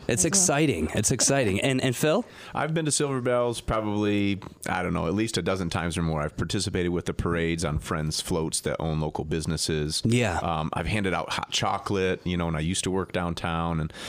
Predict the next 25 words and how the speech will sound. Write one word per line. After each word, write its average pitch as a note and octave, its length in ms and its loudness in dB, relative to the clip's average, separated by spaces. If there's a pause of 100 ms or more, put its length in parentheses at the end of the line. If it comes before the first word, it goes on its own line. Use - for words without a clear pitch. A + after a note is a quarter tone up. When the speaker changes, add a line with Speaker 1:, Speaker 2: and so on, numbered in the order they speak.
(180)
Speaker 3:
I've E2 100 -4
brought - 180 -2
my D#2 100 -2
kids F#2+ 280 -2
over F#2 240 0
the F2 120 0
years. F2 320 0
So G2 140 0
for A2+ 160 -2
me, C3 240 0
it's, - 340 0 (340)
it's, - 300 0
uh, G2+ 160 4
an G2 180 0
annual G2+ 380 2
experience E2+ 440 -2
for D2+ 120 -2
sure. C#2+ 220 0
It's D2+ 100 0
something E2+ 240 0
that D#2 120 0
I D2+ 80 0
look D2 160 -4
forward - 280 -4
to. - 180 -4